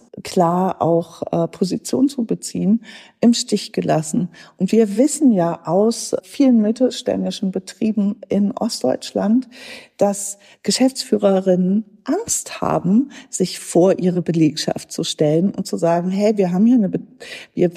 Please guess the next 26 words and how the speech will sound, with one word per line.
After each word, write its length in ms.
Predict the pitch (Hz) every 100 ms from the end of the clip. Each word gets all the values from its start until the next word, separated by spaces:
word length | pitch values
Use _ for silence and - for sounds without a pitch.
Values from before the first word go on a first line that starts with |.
| 180
führen 420 | - 247 254 320
hier 180 | 262 277
jetzt 240 | 254 240
eine 100 | 247
Betriebsvereinbarung 1200 | 240 247 - 240 - - - 226 226 226 220 226
ein 320 | - 214 226 233
oder 240 | 156 147
wir 220 | 143 143
haben 140 | 233 302
hier 120 | 277
eine 140 | 233
Betriebsvereinbarung, 1300 | 202 202 - 208 - - - 190 190 180 180 180 185 - - - -
die 300 | - 196 190
Rassismus 1040 | 180 170 - - 175 - 180 165 160 - -
und 600 | - 170 165 165 - - - - - _ _
rechte 280 | 165 170 185
Hetze 380 | 180 156 - 165
nicht 400 | 165 160 - -
duldet.“ 480 | 147 143 - - 165
Ja, 240 | 160 202
wir 240 | 214 190
wissen 400 | 285 359 - 349
von 600 | 359 - 202 196 190 185
jungen 340 | 185 190 185 175
Menschen, 580 | 160 170 - - 165 156
die 380 | 175 180 180